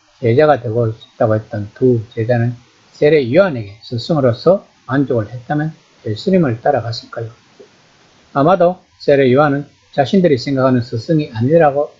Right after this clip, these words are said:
생각했을 것입니다. 그래서 예수님을 따라 나섰던 것은 아닐까요? 그리고 이들은 자신을 품어줄 스승을 찾고 있었을 것입니다. 저자는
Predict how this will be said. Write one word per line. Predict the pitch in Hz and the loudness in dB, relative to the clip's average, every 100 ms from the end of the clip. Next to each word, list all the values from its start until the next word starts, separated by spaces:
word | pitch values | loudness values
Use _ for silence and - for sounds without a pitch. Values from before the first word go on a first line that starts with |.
| _ | _
생각했을 | _ 160 170 170 180 170 190 | _ -6 -2 0 -2 -2 -6
것입니다. | 139 117 117 - _ _ _ _ _ _ _ _ _ | -6 -8 -16 -20 _ _ _ _ _ _ _ _ _
그래서 | - 175 143 - 175 - | 0 2 2 2 0 0
예수님을 | 127 120 185 170 135 120 | -4 -4 0 2 0 0
따라 | 147 135 | 0 0
나섰던 | 104 101 147 151 - 175 | -2 -4 -6 -6 -4 0
것은 | 165 151 139 | 0 -2 -6
아닐까요? | 104 120 - 107 120 - _ _ _ _ _ _ _ _ _ | -6 -8 -8 -10 -12 -14 _ _ _ _ _ _ _ _ _
그리고 | - 131 131 | 0 2 2
이들은 | 127 147 135 117 | 2 2 0 0
자신을 | 131 123 240 147 117 _ _ _ _ _ _ _ - | -4 0 0 0 -6 _ _ _ _ _ _ _ 0
품어줄 | 190 180 165 117 175 139 | 4 4 2 0 0 0
스승을 | - 127 185 147 123 | -4 -4 0 0 -2
찾고 | 143 - 160 | -12 -2 -2
있었을 | 185 160 - 117 | 0 -2 -2 -8
것입니다. | 117 - - - _ _ _ _ _ _ _ _ _ _ _ _ | -10 -16 -20 -20 _ _ _ _ _ _ _ _ _ _ _ _
저자는 | - 147 233 190 117 | 0 4 4 0 -4